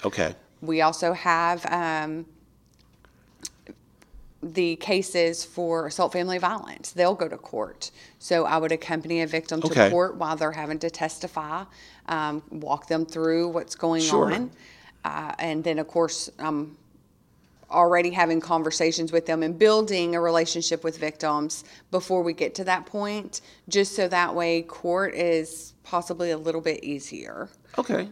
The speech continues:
Speaker 2: Because they have a friend, so to speak.
Speaker 1: So you're almost kinda like an advocate for them in a way.
Speaker 2: Yes,
Speaker 1: Yeah.
Speaker 2: absolutely. That's exactly what my, what
Speaker 1: Right.
Speaker 2: a, a victim's assistant coordinator is.
Speaker 1: Sure,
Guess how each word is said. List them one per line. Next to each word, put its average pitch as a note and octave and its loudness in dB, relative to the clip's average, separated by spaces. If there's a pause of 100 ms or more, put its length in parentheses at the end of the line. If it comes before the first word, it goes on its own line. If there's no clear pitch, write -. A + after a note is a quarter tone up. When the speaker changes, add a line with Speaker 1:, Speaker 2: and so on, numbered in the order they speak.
Speaker 2:
Because F3 -4
they E3+ 0
have E3+ 2
a D#3+ -4
friend, D3 -4
so C3+ -4
to C3+ -8
speak. - -10
Speaker 1:
So - -2
you're E3 8
almost C3+ 4
kinda B2 0
like A#2 2
an G#2 0
advocate - 0 (260)
for F2+ -4
them E2+ -8
in E2+ -10
a E2+ -8
way. F2+ -2
Speaker 2:
Yes, - -2
Speaker 1:
Yeah. - -2
Speaker 2:
absolutely. D#3+ 2
That's E3+ 0
exactly F#3 -2
what D#3+ -2
my, D3+ -2 (120)
what D#3+ -2
Speaker 1:
Right. F#2+ 4 (240)
Speaker 2:
a, - -4
a E3 -6
victim's E3+ -4
assistant F3 -8
coordinator G#3+ -6
is. A3 -2
Speaker 1:
Sure, F#3 4